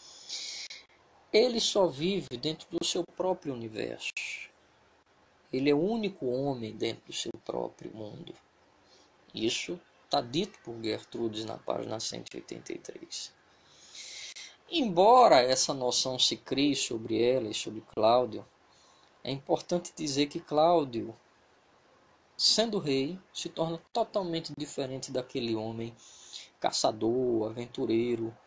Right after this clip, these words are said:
Cláudio agora passa a viver os bastidores da corte,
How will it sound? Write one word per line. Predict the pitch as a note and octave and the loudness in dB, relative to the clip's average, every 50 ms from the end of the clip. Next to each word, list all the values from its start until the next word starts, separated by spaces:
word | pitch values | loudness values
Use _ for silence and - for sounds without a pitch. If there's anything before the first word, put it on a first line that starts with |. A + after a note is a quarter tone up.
| _ _ _ _ _ _ _ | _ _ _ _ _ _ _
Cláudio | - F3 E3 E3+ F3 E3+ E3 E3+ | 0 2 4 4 4 4 2 0
agora | D#3 C#3 C#3 C#3+ D3 D#3 | 0 0 -2 -2 -2 -2
passa | D#3 - _ - F3+ F#3+ F3 - - - E3 | -4 -4 _ -2 0 0 0 -2 -2 -4 -4
a | C#3+ | -4
viver | B2+ B2+ A2+ A2 A#2 A#2+ A#2+ | -2 -4 -4 -2 -4 -4 -4
os | A#2 A2+ | -4 -6
bastidores | A2+ A2 A2+ A2+ - - - A2 G#2 G#2+ G#2+ A2 A#2 A#2+ A2+ | -4 -2 -2 -2 -2 -4 -8 -6 -6 -4 -4 -4 -4 -6 -4
da | A2+ A2 A#2 | -4 -4 -6
corte, | A#2 - _ A#2 A2+ C3 C3+ - - - D3+ D3+ | -6 -8 _ -4 -4 -4 -6 -8 -12 -14 -14 -14